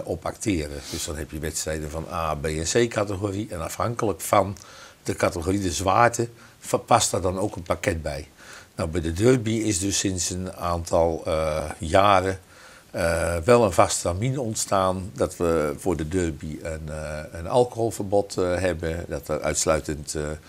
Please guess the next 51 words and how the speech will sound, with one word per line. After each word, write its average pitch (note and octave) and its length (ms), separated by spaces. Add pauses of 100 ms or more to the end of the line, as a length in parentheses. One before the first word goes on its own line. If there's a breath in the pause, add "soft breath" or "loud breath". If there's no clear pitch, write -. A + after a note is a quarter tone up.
(280 loud breath)
in F2+ 180
plastic A#2 500
wordt G2+ 300
geschonken. F2+ 640
Eh, F2 360 (500)
eh, D#2 60 (460 loud breath)
dat F2 280
er E2+ 220 (100)
dus, D#2+ 240
eh, E2+ 120
hè, A2+ 260
dus G#2+ 140
geen E2 180
glas G#2+ 260
wordt G2+ 160
gebruikt, F#2 420
dat D#2 120
er D#2+ 100
toezicht A2 520
is, F#2+ 240
dat - 180
er D#2 60
supporterscheiding F#2+ 920
is. F2+ 300 (500 loud breath)
Ja, E2+ 140
er F2 80
zijn F2+ 220
zoveel F#2+ 380
dingen G2 280
die F#2 120
dan F#2+ 220
allemaal G2 600
keurig A#2+ 340
worden F#2 240
geregeld. F#2 540
En E2 160
ook E2 120
samen F2 300
met E2+ 120
de - 80
clubs, - 300
daar F#2+ 100
ben F#2 100
ik F2 60
wel F2+ 120
heel F#2 200
erg E2+ 200
blij F2+ 220
mee E2 220
dat D#2+ 180
dat - 260